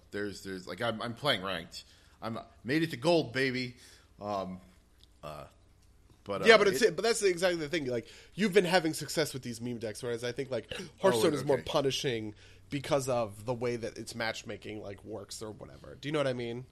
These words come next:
Speaker 1: Yeah, so I, I, I think, I think the kind of real answer there is I can iterate out from, like, a pure meme deck to, like, a semi-viable meme deck where you can't do that as easily in Hearthstone, right? Like, like, my original Simic Ascendancy deck, Simic Ascendancy is a card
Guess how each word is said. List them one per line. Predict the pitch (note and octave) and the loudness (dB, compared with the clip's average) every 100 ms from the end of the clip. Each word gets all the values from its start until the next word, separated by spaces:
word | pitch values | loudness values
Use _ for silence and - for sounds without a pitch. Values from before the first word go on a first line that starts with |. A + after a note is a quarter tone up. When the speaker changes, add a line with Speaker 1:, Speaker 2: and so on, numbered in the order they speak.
| _ | _
Speaker 1:
Yeah, | D3+ E3+ F#3 - | -2 2 2 0
so | C3 - E3+ | -10 0 2
I, | E3 | 2
I, | D3+ - C3+ | 0 -4 -6
I | |
think, | B2+ F3+ E3+ | -2 -2 -2
I | C3 | -4
think | B2+ E3 | -4 -4
the | D3+ | -4
kind | A#2 D#3 C3+ | -2 0 0
of | G#2 E2+ F2+ | -4 -8 -12
real | G2+ B2+ | -4 -2
answer | B2+ C3 A#2+ C#3 | 0 -2 -4 -4
there | C3+ C#3 C#3 | 0 2 2
is | B2 A#2+ | -2 -2
I | B2+ | -4
can | B2+ A#2+ E2 | -4 -10 -8
iterate | A2+ A#2 C3 B2+ B2+ - | -6 -4 -2 -2 -6 -2
out | A2 A#2 | -2 -2
from, | - A#2 | -4 -4
like, | A2+ - | -4 -6
a | E2 | -10
pure | - A2+ A2 | -6 -4 -2
meme | A#2 A2+ | -2 -6
deck | G#2+ A#2 - | -2 -2 -2
to, | A#2 | -6
like, | G#2 | -6
a | |
semi-viable | F2+ A#2 G#2+ F#2 F2+ G2 G2 A2 | -6 -6 -8 -4 -2 0 0 -4
meme | G#2+ A2+ | -4 -6
deck | G#2+ A#2 A#2 - - - - - | -2 -2 -2 -8 -20 -20 -20 -20
where | - G#2 | -8 -2
you | A#2 G#2 - | -2 -4 -10
can't | - B2 - F2+ | -6 -6 -6 -10
do | A2 | -8
that | G2 F#2 | -6 -6
as | F2+ | -6
easily | F#2 F2 F2 | -8 -10 -10
in | E2 | -12
Hearthstone, | D#2+ D2+ D#2 - A#1+ A1 | -10 -12 -12 -14 -16 -16
right? | A1 F2+ - | -8 -8 -8
Like, | - - - - - _ _ | -14 -16 -20 -20 -20 _ _
like, | F#2 - - - | -12 -12 -20 -12
my | A#2 C#3+ B2+ - | 2 2 2 -4
original | C3+ C#3+ C3+ C3 | -4 -2 -2 -4
Simic | - - - C3+ A2+ - _ - | -4 -10 -4 -2 -2 -8 _ -14
Ascendancy | - B2 G#2+ F#2 F#2 | -6 -6 -6 -8 -8
deck, | F2+ E2+ - | -8 -8 -10
Simic | B2 F#2 | -10 -10
Ascendancy | G#2 G#2 G#2 | -8 -8 -10
is | G2 | -12
a | F2 | -14
card | - A#2 G2+ G2+ | -4 2 2 2